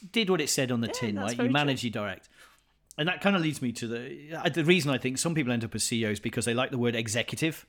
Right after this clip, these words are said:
Speaker 1: <laughs> and chief. I mean, they're great, right? It's a perfect combination for people that wanna join that club. Whereas the M Ds always struck me as the grafters, the doers. <laughs>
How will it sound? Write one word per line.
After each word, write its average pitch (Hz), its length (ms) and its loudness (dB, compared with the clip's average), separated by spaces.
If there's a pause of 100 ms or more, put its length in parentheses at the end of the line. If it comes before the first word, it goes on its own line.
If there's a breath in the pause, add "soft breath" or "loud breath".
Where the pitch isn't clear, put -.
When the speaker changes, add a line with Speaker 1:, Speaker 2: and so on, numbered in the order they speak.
Speaker 1:
<laughs> - 800 -6
and 135 180 6
chief. - 460 0
I 131 60 2
mean, 139 120 6
they're 131 140 4
great, 92 340 0
right? 135 260 4 (840 loud breath)
It's 135 100 2
a 143 60 4
perfect 156 340 6
combination 131 480 2
for 98 80 0
people 135 240 2
that 123 80 2
wanna 131 220 2
join 117 260 2
that 107 220 -4
club. 196 320 0 (320 loud breath)
Whereas 143 180 6
the 180 140 8
M 196 160 8
Ds 135 320 4
always 143 260 4
struck - 260 0
me 123 200 4
as 110 160 0
the 113 300 -2 (260)
grafters, 120 540 2
the 131 100 0
doers. 110 440 2 (100)
<laughs> - 100 -20